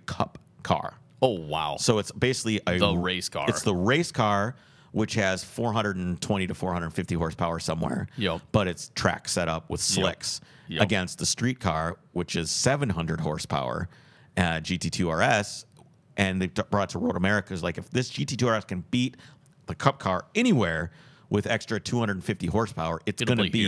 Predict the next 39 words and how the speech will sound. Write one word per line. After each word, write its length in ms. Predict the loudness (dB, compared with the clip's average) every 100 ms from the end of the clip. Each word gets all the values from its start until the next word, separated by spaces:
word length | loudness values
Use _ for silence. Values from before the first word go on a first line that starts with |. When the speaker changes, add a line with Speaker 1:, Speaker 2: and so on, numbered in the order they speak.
| 0
Speaker 2:
here. 80 | -2 -8
Speaker 1:
here 380 | 0 2 2 -2 -14 -6
on 120 | -2 0
this 100 | 0
track 260 | 2 2
that 100 | 2
has 160 | -2 -2
three 380 | -2 0 0 0 -2
really 420 | 0 0 0 -2
long 360 | 0 0 0 -4
straights. 420 | -8 -2 -2 -2
Speaker 2:
Yep. 220 | 0 0 -2 -4
Speaker 1:
Um, 140 | 2 2
and 60 |
I 60 | 2
think 180 | 0 -2
the 60 |
car 180 | 0 0
was 120 | 0
hitting 180 | 0 -2
about 180 | 0 -4
a 40 |
hundred 260 | -4 -2 -2
and 240 | -2 -4 -6
seventy, 440 | -2 0 0 -2
hundred 200 | -2 -2
and 100 | -2
eighty 160 | -2 0
miles 240 | -2 -2
an 40 | -2
hour 200 | -2 -2
Speaker 2:
Wow. 320 | -2 -2 -6 -10 -4
Speaker 1:
at 140 | -2
the 60 | -2
braking 360 | -2 -4 -2 2
zone. 60 |
Speaker 2:
Now, 180 | 2 4 2
Speaker 1:
At 40 |
the 160 | 2